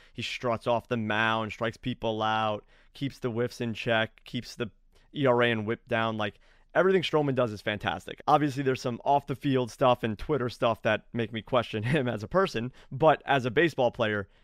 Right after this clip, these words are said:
he is fantastic, and I don't blame you for putting him as your N L starter for the All-Star team. And hey, I used to compete against him as a kid, so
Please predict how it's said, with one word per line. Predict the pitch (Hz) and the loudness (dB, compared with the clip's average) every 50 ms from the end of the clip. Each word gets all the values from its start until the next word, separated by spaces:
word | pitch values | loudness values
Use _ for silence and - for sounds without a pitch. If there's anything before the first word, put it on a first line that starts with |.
| _ | _
he | - - 123 123 | -8 -4 -2 0
is | 117 110 101 90 - _ _ _ _ _ | 0 0 -2 -6 -12 _ _ _ _ _
fantastic, | - 123 117 110 - - 117 117 113 - - 113 110 - - - | -4 -2 -2 -2 0 2 2 4 2 2 0 -4 -6 -6 -6 -4
and | - - 113 104 101 101 98 92 - _ _ _ _ _ _ _ - | -2 0 0 0 0 -2 -4 -6 -10 _ _ _ _ _ _ _ 4
I | 143 151 | 6 8
don't | 175 214 202 147 | 8 6 6 4
blame | 170 196 220 190 151 | 4 4 4 4 2
you | 120 104 98 - | 0 -2 -4 -8
for | _ - 139 135 123 117 - _ | _ 0 2 2 2 0 -2 _
putting | - 131 123 127 127 | -4 -4 -2 0 0
him | 131 127 117 | 0 0 0
as | 117 117 104 | -2 -2 -2
your | 113 117 | -2 -2
N | 117 120 120 | -2 0 0
L | 117 113 | -2 -2
starter | - - 120 113 110 113 | 0 0 0 0 0 -2
for | 98 110 | -4 -6
the | 110 104 110 | -4 -4 -2
All-Star | 110 107 107 - - 110 104 | -2 -2 -4 -6 -8 -8 -8
team. | 110 113 101 | -8 -6 -6
And | 101 120 120 | -4 -2 2
hey, | 135 208 165 110 - - - - - - | 4 4 4 4 0 -6 -18 -6 0 4
I | 143 | 4
used | 190 214 - | 4 4 2
to | 202 - | -2 -4
compete | - 135 123 - 180 185 | -6 -6 -6 -6 -4 -4
against | 151 123 131 127 117 - | -2 0 0 -2 -2 -4
him | 120 117 | -6 -8
as | 107 | -8
a | 110 | -10
kid, | - - - 156 131 110 110 | -10 -4 -2 -2 -2 -2 -4
so | - - 127 117 110 98 | -6 -4 -4 -4 -4 -4